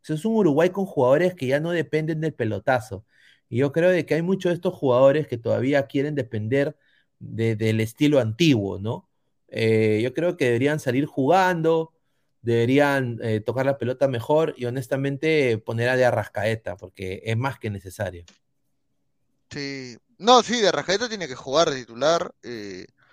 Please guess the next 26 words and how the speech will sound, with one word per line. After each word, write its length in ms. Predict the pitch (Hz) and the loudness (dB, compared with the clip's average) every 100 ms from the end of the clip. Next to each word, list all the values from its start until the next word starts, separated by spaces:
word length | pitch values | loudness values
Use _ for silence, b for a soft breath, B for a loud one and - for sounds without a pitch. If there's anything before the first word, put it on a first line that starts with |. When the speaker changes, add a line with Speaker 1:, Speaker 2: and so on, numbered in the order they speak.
| B B B _ | B B B _
Speaker 2:
De 160 | 143 | -6
la 120 | 127 | -4
Cruz 240 | 127 170 180 | -4 -6 -4
de 80 | 160 | -4
River 300 | 170 170 - | -2 -2 -4
también 260 | 135 143 | -8 -8
es 60 | 156 | -8
bueno. 240 | 156 165 | -8 -2
A 60 | 156 | 2
ver, 160 | 165 160 | 4 2
a, 60 | |
si 180 | 151 165 | 0 -4
a 40 | |
Facundo 320 | 143 143 185 170 | -6 -6 -8 -4
Torres 240 | 175 170 | -4 -2
le 80 | 151 | -2
dan 220 | 165 156 | -4 -6
un 100 | 151 | -12
poco 280 | 160 160 147 | -12 -6 -6
de, 360 | 120 107 101 | -4 -8 -10
de 80 | 104 | -12
minutos, 480 | 107 117 143 - 156 | -14 -16 -12 -10 -10
sería 180 | 127 120 | -10 -14
interesante 500 | 120 104 127 113 117 | -12 -12 -12 -14 -14
también, 400 | - 101 104 101 | -16 -18 -18 -20
¿no? 140 | 104 | -20